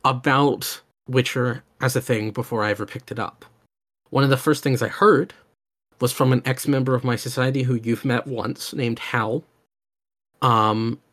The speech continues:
and, uh, he used to be the leader of the society when I was just a lowly member. It was, we were talking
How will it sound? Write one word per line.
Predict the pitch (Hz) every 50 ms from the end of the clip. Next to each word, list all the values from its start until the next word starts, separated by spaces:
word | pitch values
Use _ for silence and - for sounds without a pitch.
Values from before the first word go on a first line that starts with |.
| -
and, | - 139 131 123 123 120 120 120 120 - -
uh, | 143 123
he | 117 110 104 127
used | 123 120 113 -
to | -
be | 127 123
the | 123 127 117
leader | 113 127 135 131
of | 117 101
the | 104
society | 98 - - 120 - 110 110 110 107 104
when | 104 107 95
I | 113 151 170
was | 135 113 110 101
just | - - 98 - - 113
a | 113 104 - -
lowly | - 127 113 110 104 107 98 98
member. | 101 101 98 98 - 95 107 131 - _ _ _ _ _
It | - - 165
was, | 147 123 131 131 135 123 131 - -
we | 139 127 135 139
were | 147 147 147
talking | 139 - 139 135 135 131 - 131 120 120 117 117 113 117 143